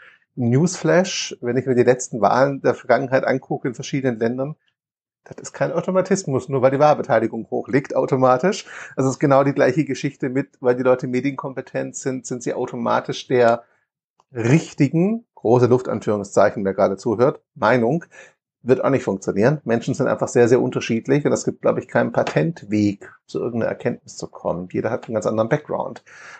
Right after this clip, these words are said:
Also danke für diesen, ähm, diese Ergänzung, die finde ich sehr, sehr wichtig. Zum Abschluss, Sebastian, dein Newsletter verlinke ich auf jeden Fall. Das ist gesetzt.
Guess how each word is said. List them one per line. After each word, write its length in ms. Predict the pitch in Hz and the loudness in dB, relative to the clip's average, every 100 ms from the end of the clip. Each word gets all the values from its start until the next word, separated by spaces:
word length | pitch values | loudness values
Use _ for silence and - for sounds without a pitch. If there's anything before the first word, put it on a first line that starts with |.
| - | -10
Also 140 | 104 | -8
danke 460 | 98 110 135 160 156 | -2 2 2 0 -6
für 120 | 127 | -4
diesen, 480 | 131 127 135 127 - _ | -4 0 -2 -2 -8 _
ähm, 420 | 131 120 113 113 113 | 2 4 4 0 -6
diese 200 | 139 123 | -4 0
Ergänzung, 520 | 113 107 117 127 131 123 | 2 2 0 0 -4 -4
die 120 | 127 | -4
finde 280 | 139 123 131 | -2 0 -2
ich 200 | - - | -4 -14
sehr, 320 | - 117 117 | 0 4 4
sehr 260 | 110 110 110 | 4 2 2
wichtig. 540 | 165 - 104 - _ _ - - - - - _ _ _ | -4 -8 -12 -12 _ _ -20 -20 -20 -20 -20 _ _ _
Zum 140 | - 160 | 2 4
Abschluss, 360 | 160 - 247 | 4 0 -4
Sebastian, 840 | - 147 131 - 139 107 104 113 117 _ _ _ _ - | -2 -2 -2 -4 -4 -4 -4 -8 -14 _ _ _ _ 0
dein 260 | 131 151 | 4 4
Newsletter 300 | 208 233 220 | 4 4 2
verlinke 280 | 180 165 170 | 2 0 -2
ich 100 | 151 | -6
auf 100 | 143 | -4
jeden 200 | 156 143 | -2 -2
Fall. 240 | - 202 - _ _ | -2 -4 -6 _ _
Das 140 | - 147 | -8 -8
ist 200 | - - | -12 -4
gesetzt. 600 | 131 123 - - - | 2 4 4 0 -16